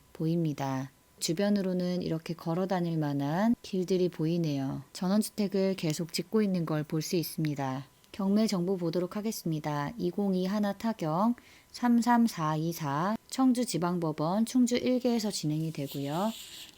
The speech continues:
매각기일은 구월 이십육 일 월요일 오전 열 시입니다. 소재지의 주소는 충북 음성군 삼성면 양덕리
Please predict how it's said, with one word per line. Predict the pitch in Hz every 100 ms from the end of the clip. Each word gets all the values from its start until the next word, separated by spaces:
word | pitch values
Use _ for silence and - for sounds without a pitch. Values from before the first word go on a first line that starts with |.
| -
매각기일은 | 165 202 - 180 160 170 196 220
구월 | - 170 180 -
이십육 | 170 180 160 151 156
일 | 147 139 -
월요일 | 156 160 180 156 139 -
오전 | 160 175 165
열 | 147 147
시입니다. | - 170 151 139 135 131 139 _
소재지의 | - 247 254 226 240
주소는 | - 165 185 170 156 202 247 247
충북 | - 262 233 180 139 - - -
음성군 | 165 170 202 196 160 151 202 240 240
삼성면 | - 240 240 247 220 170 139 131 139 - - _
양덕리 | 160 160 165 175 160 151 185 247